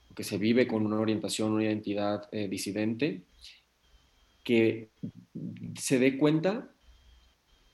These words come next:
que lo que ha pasado durante su vida le ha hecho, em, ser quien es, pero que además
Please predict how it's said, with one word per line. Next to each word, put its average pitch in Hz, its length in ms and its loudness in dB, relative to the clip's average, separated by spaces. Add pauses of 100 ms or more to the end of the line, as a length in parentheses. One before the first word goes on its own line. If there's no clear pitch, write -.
(100)
que 123 180 4
lo 117 280 4
que 131 80 0
ha 135 120 -2
pasado 185 600 0
durante 120 460 -2
su 113 220 -4
vida 170 320 0 (680)
le 117 200 2
ha 120 140 2
hecho, 170 600 -2 (600)
em, 104 720 -2 (680)
ser - 640 0
quien 117 240 0
es, 208 520 -2
pero 120 280 0
que 120 80 -2
además 110 640 -2